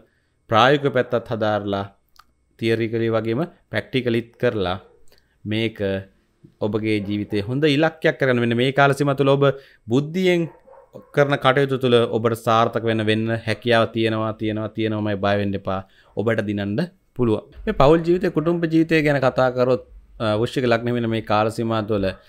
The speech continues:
අර ඔබගේ තරමක් තියෙන අර මේක වැරදි හිතන්න එපා, මට බයින්නත් එපා. මේ උද්දච්චකමක් තියෙනවනේ.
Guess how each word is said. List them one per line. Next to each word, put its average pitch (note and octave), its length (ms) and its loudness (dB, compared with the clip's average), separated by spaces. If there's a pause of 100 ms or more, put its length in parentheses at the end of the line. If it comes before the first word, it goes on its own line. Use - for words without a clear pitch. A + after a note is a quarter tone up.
(180)
අර C#3+ 180 2
ඔබගේ A#2+ 480 4 (300)
තරමක් G2+ 400 -2
තියෙන G#2 160 -2
අර A2 140 0 (480)
මේක G#2 180 -6 (220)
වැරදි G2 320 -4
හිතන්න G2 260 -2
එපා, G2+ 160 -2
මට G2+ 180 -2
බයින්නත් B2+ 440 2
එපා. C3 240 0 (440)
මේ G2+ 220 -4 (140)
උද්දච්චකමක් D3 840 -4
තියෙනවනේ. C#3 380 -2